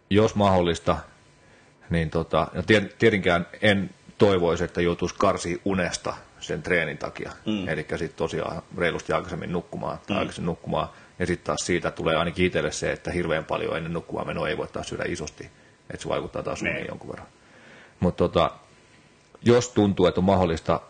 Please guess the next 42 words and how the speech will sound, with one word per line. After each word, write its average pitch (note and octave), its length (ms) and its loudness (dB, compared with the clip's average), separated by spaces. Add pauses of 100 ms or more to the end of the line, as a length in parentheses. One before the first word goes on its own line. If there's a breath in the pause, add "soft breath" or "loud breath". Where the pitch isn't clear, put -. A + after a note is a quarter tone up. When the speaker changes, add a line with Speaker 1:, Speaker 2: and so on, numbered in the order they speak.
(120)
Speaker 1:
niin G2 160 2
kuin G2 120 6
itse F2+ 200 6
esimerkiksi E2 360 -2 (400)
teen, F2 200 4
jos, E2 200 0
jos, F2+ 300 0 (120)
jos F2+ 140 0
mä F2+ 60 -2
vedän E2 200 0
aamutreenejä D#2 680 0 (260)
tai, D#2 340 -2
tai E2 280 0
vaikkapa D#2+ 340 -2 (160)
mulla E2+ 180 -2
on D#2+ 80 -8
ohjauksia E2 640 0
niin E2 120 -2
aikaisin, E2 340 -2
että - 140 -6
mä D#2 140 -2
en D2+ 140 -8 (160)
jaksa E2 280 -2
syödä E2 240 -2
aamupalaa, D#2+ 460 -2
kun E2+ 200 -6
aamupalaa - 420 -4
sitä - 160 -10
ennen, - 260 -8
mä E2 120 -6
vedän F2 240 2
jotain F2 340 0
siihen D2+ 240 -6
alle, - 280 -4 (280)
tyyliin D#2 260 -2
kookosöljyä, D#2 800 -2 (540 loud breath)
vähän D#2 220 -2
jotain C#2 500 -2
yhdeksänkymmentä D#2+ 340 -4
prosenttia - 320 -6
tummaa D2 300 -6
suklaata - 480 -8